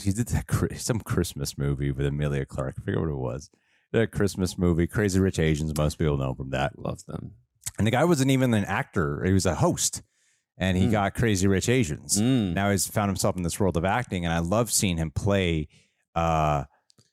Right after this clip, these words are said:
Speaker 1: so against type. Like, I think he did something with his teeth, 'cause I'm pretty sure the
Speaker 2: Yeah.
Speaker 1: guy's perfect teeth.
Speaker 2: Yeah.
Speaker 1: And, uh, and he, he embodied, like, a nastiness. And I love Guy Ritchie, you know, casting actors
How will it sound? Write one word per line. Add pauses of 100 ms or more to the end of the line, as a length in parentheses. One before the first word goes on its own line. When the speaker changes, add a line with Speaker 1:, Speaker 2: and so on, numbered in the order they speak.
Speaker 1:
so
against
type.
Like,
I
think
he
did
something
with
his
teeth,
'cause
I'm
pretty
sure
the
Speaker 2:
Yeah.
Speaker 1:
guy's
perfect
teeth. (120)
Speaker 2:
Yeah. (160)
Speaker 1:
And,
uh,
and
he,
he
embodied,
like,
a
nastiness.
And
I
love
Guy
Ritchie, (540)
you
know,
casting
actors